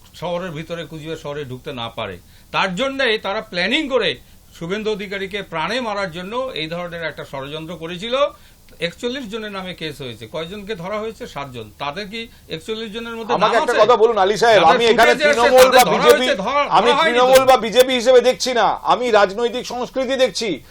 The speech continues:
Speaker 2: তার রেজাল্ট হচ্ছে গতকাল বারাসাতে, আজকে বারাসাতে আইএনটিটিইউসি পার্টি অফিস ভাঙা হয়েছে বলে তৃণমূল কংগ্রেস অভিযোগ করছে,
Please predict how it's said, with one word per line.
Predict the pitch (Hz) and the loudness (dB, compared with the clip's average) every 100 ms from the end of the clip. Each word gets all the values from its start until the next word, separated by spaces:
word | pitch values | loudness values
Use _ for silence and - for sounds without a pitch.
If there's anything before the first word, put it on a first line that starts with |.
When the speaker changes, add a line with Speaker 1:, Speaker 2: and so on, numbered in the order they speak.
| - - | -10 4
Speaker 2:
তার | 214 202 | 4 6
রেজাল্ট | 208 208 262 240 | 6 6 6 4
হচ্ছে | - | 0
গতকাল | 247 247 247 247 247 | 4 6 6 4 2
বারাসাতে, | 190 226 254 254 220 156 - - - - | 4 4 4 2 2 2 -2 -16 -12 0
আজকে | 190 - 269 508 254 - | 2 2 4 8 8 8
বারাসাতে | 147 - 226 240 214 240 247 | 2 4 4 2 6 8 8
আইএনটিটিইউসি | 202 220 247 220 220 247 247 220 240 | 8 4 2 -4 -8 -6 -4 -4 -4
পার্টি | 196 208 254 | -2 2 4
অফিস | 240 240 | 4 0
ভাঙা | 196 233 240 | -2 2 2
হয়েছে | 240 208 | 2 2
বলে | 233 240 247 240 - - - | 4 8 8 8 -2 -18 -4
তৃণমূল | 185 233 269 | 0 6 6
কংগ্রেস | 254 254 254 208 | 6 6 6 6
অভিযোগ | 240 262 262 | 4 4 4
করছে, | 262 226 262 | 4 4 6